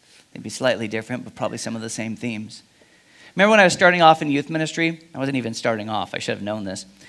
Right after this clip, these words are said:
And you're trying to keep the attention of the kids. You're trying to imp-, you, you love them, but you want, you want them to catch what you've already learned. They, they learn just as slowly as you did sometimes. So, uh, you, you try to put together this great program. And I remember one time with my youth staff,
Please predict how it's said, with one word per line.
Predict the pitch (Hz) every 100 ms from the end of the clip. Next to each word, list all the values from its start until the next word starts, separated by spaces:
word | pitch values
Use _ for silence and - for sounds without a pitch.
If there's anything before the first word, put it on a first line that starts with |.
| - - -
And | 151 139 135 - _ _ _ _ _ _ _ _
you're | 147
trying | 135 175 143
to |
keep | 117 139 -
the | 127 113
attention | 117 113 113 110
of | 104
the |
kids. | 107 107 104 104
You're | 117
trying | 151 123
to |
imp-, | 107 110 - 151
you, | 139
you | 147
love | 147 226 135
them, | 95 - -
but | 139 147
you | 165
want, | 190 -
you | 170
want | 202 196
them | 160
to | 135
catch | - 156 -
what | 123 143
you've | 135
already | 127 107 107
learned. | 127 98 60 - _ _ _ _ _
They, | - 143
they | 143 156 139 135
learn | 151 160 123
just | 123 120
as | 113
slowly | 139 120 104 98
as | 98
you | 110
did | - -
sometimes. | - - 95 87 - - - _ _ _ _ _ - - -
So, | - 165 151
uh, | 143
you, | 165 156 147
you | 156 143
try | 180
to | 160
put | 165
together | 160 147
this | 127 113
great | - 147 -
program. | 147 139 131 131 131
And | 147
I |
remember | 156 131 123 113
one | 110 110
time | 113 107 107 110
with | -
my | 107
youth | 120 123
staff, | - 120 113 113